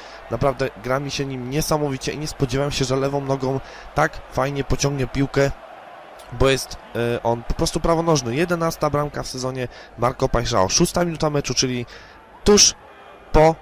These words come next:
strzeleniu pierwszej bramki Pajszao został, no, niepokryty, po prostu sam na sam z bramkarzem udało się wyjść Pajszao i tym razem prawą nogą w szóstej minucie Pajszao strzela bramkę na dwa do zera. Jest to oczywiście klasa światowa.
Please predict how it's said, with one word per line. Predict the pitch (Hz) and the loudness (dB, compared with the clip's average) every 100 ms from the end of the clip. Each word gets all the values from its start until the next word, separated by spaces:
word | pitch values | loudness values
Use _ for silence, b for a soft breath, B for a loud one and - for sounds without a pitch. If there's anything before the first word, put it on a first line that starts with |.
| - | -4
strzeleniu | - 151 147 151 | 0 2 2 0
pierwszej | 139 160 147 135 | 2 2 2 0
bramki | 123 131 147 - | 0 0 -2 -2
Pajszao | - 131 - 151 147 143 110 | 0 2 4 6 6 6 4
został, | 139 - 139 135 - - - | -2 2 2 2 -2 -14 0
no, | 160 - 151 | 0 2 0
niepokryty, | 180 202 196 - 185 156 | 2 4 4 4 2 2
po | 139 | 2
prostu | 147 - | 2 0
sam | 147 185 196 | 0 0 2
na | 180 | 2
sam | 165 180 | 2 0
z | |
bramkarzem | 160 156 160 160 160 | 0 0 2 2 0
udało | 131 151 165 | 2 4 4
się | 151 139 | 4 0
wyjść | 160 - | 0 0
Pajszao | 131 - 156 | 0 2 2
i | 147 | 2
tym | 165 165 | 0 2
razem | 156 151 | 0 0
prawą | 147 175 185 165 | 0 2 2 2
nogą | 151 156 147 151 | 2 4 4 4
w | 143 | 2
szóstej | - 196 - 151 | 0 0 0 -2
minucie | 151 147 151 | -4 -2 -2
Pajszao | 120 131 135 127 | -2 -2 0 0
strzela | - 123 120 | -2 -2 -2
bramkę | 127 131 - 127 B B B 117 | -2 -4 -4 -4 B B B -4
na | |
dwa | 123 131 | -2 0
do | 139 | 0
zera. | 135 131 123 | 2 2 2
Jest | 147 170 | 0 0
to | - 117 | 2 2
oczywiście | 131 120 131 - 135 | 0 -4 -4 -4 -4
klasa | - 135 135 143 | -2 -2 0 -2
światowa. | 143 - 117 131 113 | -4 -4 -2 0 2